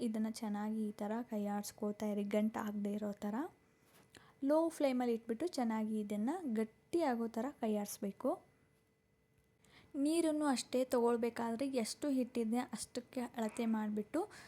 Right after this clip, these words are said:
ನೀರನ್ನ ತಗೊಳ್ಳಿ. ನೀರು ಜಾಸ್ತಿ ಹಾಕಿದರೆ ಅದು ನಿಮಗೆ ಈ ಒಂದು ರೆಸಿಪಿ ಬರೋದಿಲ್ಲ. ಹಾಗಾಗಿ ನೀರನ್ನ ನೋಡಿಬಿಟ್ಟು ತಗೊಳ್ಳಿ ಕರೆಕ್ಟಾಗಿ. ನಾನಿಲ್ಲಿ ಒಂದು ಕಪ್ ತೋರಿಸಿದೆ ಅಲ್ವಾ, ಅಷ್ಟಿದೆ. ಅದಕ್ಕೆ ನಾನು ಒಂದೂವರೆ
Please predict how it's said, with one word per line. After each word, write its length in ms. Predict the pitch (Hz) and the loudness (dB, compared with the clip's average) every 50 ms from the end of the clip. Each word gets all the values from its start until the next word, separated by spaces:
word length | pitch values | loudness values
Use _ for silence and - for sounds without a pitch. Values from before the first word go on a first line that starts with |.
| - - - - - - | -20 -20 -20 -10 -2 2
ನೀರನ್ನ 320 | 226 233 240 254 247 240 233 | 6 6 6 6 6 4 0
ತಗೊಳ್ಳಿ. 340 | 220 233 240 226 226 247 277 | 0 -2 -2 -2 0 0 2
ನೀರು 280 | 285 269 254 240 240 214 | 2 2 2 2 0 0
ಜಾಸ್ತಿ 500 | 208 233 226 233 254 269 269 - - 302 | -2 -2 -2 0 -2 -2 -4 -2 -2 0
ಹಾಕಿದರೆ 580 | 277 269 247 226 - - 240 226 240 262 302 349 - - - | 0 2 0 -2 -2 -4 -4 -2 -2 -2 -2 -4 -6 -6 -6
ಅದು 160 | - 226 226 | -2 0 2
ನಿಮಗೆ 460 | 233 233 233 226 226 226 220 254 269 294 339 - - - - _ _ - | 2 4 4 4 4 4 4 4 2 0 -2 -6 -12 -20 -20 _ _ -2
ಈ 140 | 247 254 262 | 0 2 4
ಒಂದು 240 | 247 247 240 233 240 | 6 6 6 6 6
ರೆಸಿಪಿ 380 | 220 220 214 - - 214 - | 4 2 2 0 0 0 2
ಬರೋದಿಲ್ಲ. 500 | 240 208 226 220 214 220 214 202 214 233 262 | 2 4 4 4 4 4 2 2 2 0 0
ಹಾಗಾಗಿ 500 | 254 247 214 202 - 214 208 208 302 359 - - - - - - - - - | 0 0 -2 -2 0 -2 -2 0 -2 -4 -4 -6 -14 -20 -20 -20 -20 -4 0
ನೀರನ್ನ 400 | 247 247 269 302 320 320 285 285 294 294 | 4 6 6 6 6 6 4 4 6 6
ನೋಡಿಬಿಟ್ಟು 720 | 277 254 247 240 254 262 247 233 233 240 233 - - 302 | 6 6 6 8 8 8 6 6 4 0 0 0 -2 -2
ತಗೊಳ್ಳಿ 400 | 302 - 247 208 214 214 214 214 | 0 0 0 2 2 2 2 0
ಕರೆಕ್ಟಾಗಿ. 600 | - 226 220 220 220 - - 214 214 196 214 277 381 - - _ _ _ _ _ _ _ _ _ _ _ - - - - _ _ - | 0 -2 -2 -4 -4 -4 -4 -2 -2 -2 -2 -2 -4 -4 -10 _ _ _ _ _ _ _ _ _ _ _ -20 -20 -20 -20 _ _ -2
ನಾನಿಲ್ಲಿ 420 | 262 262 247 247 254 254 254 269 | 0 2 4 4 4 4 4 4
ಒಂದು 340 | 269 233 240 247 262 302 311 | 4 4 6 6 6 6 4
ಕಪ್ 220 | - 285 269 - - | 2 0 -2 2 4
ತೋರಿಸಿದೆ 380 | 254 233 233 - 247 226 220 | 4 4 4 4 4 4 4
ಅಲ್ವಾ, 240 | 214 208 214 233 285 349 427 - - - | 4 2 2 2 0 -2 -4 -8 -6 -2
ಅಷ್ಟಿದೆ. 520 | - 220 - - - 240 220 208 - 214 262 339 - - - | -2 -2 -2 -2 0 2 2 4 4 2 0 0 -2 -4 -2
ಅದಕ್ಕೆ 440 | 233 226 226 220 277 294 285 339 311 | 0 2 4 4 4 2 2 0 0
ನಾನು 280 | 277 240 226 220 254 302 330 349 - - _ _ _ _ _ - | 2 2 4 4 2 2 0 -2 -8 -14 _ _ _ _ _ -2
ಒಂದೂವರೆ 720 | 233 240 240 247 269 294 302 320 320 302 269 240 233 233 | 2 4 4 6 6 4 4 4 2 4 4 2 2 2